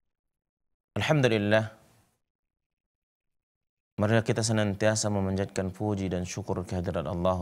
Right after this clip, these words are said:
Subhanahu wa taala. Dengan rahmat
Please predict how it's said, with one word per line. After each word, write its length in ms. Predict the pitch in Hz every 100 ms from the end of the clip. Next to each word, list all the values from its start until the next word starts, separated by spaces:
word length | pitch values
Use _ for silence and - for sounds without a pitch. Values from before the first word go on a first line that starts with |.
| 87
Subhanahu 560 | 87 90 98 90 90
wa 80 | 85
taala. 480 | 85 90 87 82 - _ _ _ _ _ _ _ _ _ _ _ _ _ _ _ _ _ _ _ _ _ _ _ _ _ _ _ _ _ _
Dengan 640 | - 104 113 120 117 117 113 - _ _ _ _ _ _ _
rahmat 480 | - 107 120 120 123